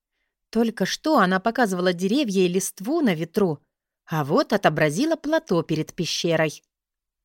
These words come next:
"Ничего", тщетно пытаясь высмотреть хоть что-то в вечернем мраке, сказала я.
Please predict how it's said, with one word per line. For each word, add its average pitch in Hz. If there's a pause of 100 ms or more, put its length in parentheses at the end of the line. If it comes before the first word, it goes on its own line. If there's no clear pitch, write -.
(280)
"Ничего", 240 (340)
тщетно 185
пытаясь 185
высмотреть 185
хоть 180
что-то 226
в 156
вечернем 185
мраке, 202
сказала 175
я. 160